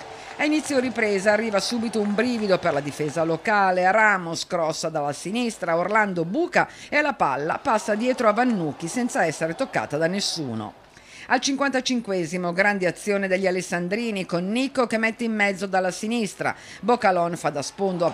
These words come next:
per Gonzales che calcia con il destro ma c'entra in pieno l'incrocio dei pali. Al sessantunesimo arriva il gol che chiude la partita, Marras dalla destra si accentra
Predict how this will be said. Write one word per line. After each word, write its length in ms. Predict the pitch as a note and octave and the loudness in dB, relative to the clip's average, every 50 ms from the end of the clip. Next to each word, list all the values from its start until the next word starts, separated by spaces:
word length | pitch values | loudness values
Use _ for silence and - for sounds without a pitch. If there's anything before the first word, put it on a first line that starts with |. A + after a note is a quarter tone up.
| - - | 0 -2
per 160 | D#3 D3 D3+ | -2 -2 0
Gonzales 640 | D#3 D3+ D3 D3 D#3+ G3+ G3 F#3+ F3 E3+ D#3+ - - | -2 -4 -2 0 2 2 4 4 2 2 -2 -4 -4
che 140 | F#3+ E3 | -6 -2
calcia 360 | - G#3 F#3 F3+ E3+ - - D3+ | 0 0 0 0 0 -2 -4 -4
con 180 | - D3+ E3+ | -4 -4 -4
il 120 | G3 A3 F#3+ | -4 -4 -2
destro 460 | D#3 B2+ G#2+ G2+ - - - D#3+ - | -2 -2 -2 -4 -6 -8 -8 -8 -6
ma 120 | - B3+ B3+ | -4 -4 -2
c'entra 280 | - C4+ B3 A3 A#3 | -2 -2 -2 -2 0
in 100 | B3+ B3+ | -2 0
pieno 240 | - G#3 F3 E3 E3+ | 0 -2 -2 -2 -2
l'incrocio 480 | G3+ B3 A#3 F3+ C3 A#2 B2 - - F3+ | -2 -2 -2 -2 -2 -2 -4 -4 -4 -4
dei 160 | F#3 F#3+ G3+ | -2 -2 -2
pali. 480 | - D#3+ A2 F#2+ G#2+ A2 A2 G#2 F#2 - - - - - - - - - - | -2 -2 -2 -2 -4 -4 -6 -8 -10 -12 -16 -20 -20 -20 -20 -18 -18 -6 0
Al 120 | - C4 | 0 0
sessantunesimo 840 | C#4+ - D4+ C4 D#4 D4 C#4 C#4+ C#4+ C4 A#3 A3 G#3 F#3+ F#3+ G#3+ G#3+ G#3 | 2 0 -2 -4 -2 -4 -2 -2 -2 0 0 0 -2 -2 -4 -2 0 0
arriva 240 | G#3+ A#3 A#3 G#3+ | 0 2 2 2
il 100 | G#3 G#3+ | 0 0
gol 300 | G3 F#3 F#3+ F#3 F3 E3 | 0 0 0 2 0 0
che 160 | - G3 F3 - | 0 -2 -2 -2
chiude 260 | - G#3+ G3 F#3+ F#3+ | -2 -2 0 2 4
la 120 | F#3 F3+ | 2 2
partita, 680 | F#3 F#3 E3+ D#3 - - G3+ F#3+ F3 D#3 - - D#3 D3+ | 2 0 -2 -4 -6 -8 -8 -8 -8 -6 -2 0 0 2
Marras 540 | D#3+ E3+ E3 D#3 D#3 D3+ C#3+ D3 - - E3 | 2 2 2 2 0 0 -2 -4 -4 -2 0
dalla 240 | D#3+ D3 D3+ D3+ | 0 2 2 2
destra 400 | D#3 F3 F3 F3+ E3 - G3+ F#3 | 2 2 0 0 -2 -4 -6 -8
si 120 | E3 - G3 | -6 -2 -2
accentra 720 | F3 E3+ - - A#3+ A3+ G#3+ G3 F3+ D3+ - D#3+ C#3 | -2 -2 -2 0 0 0 0 0 -2 -2 -2 -2 -2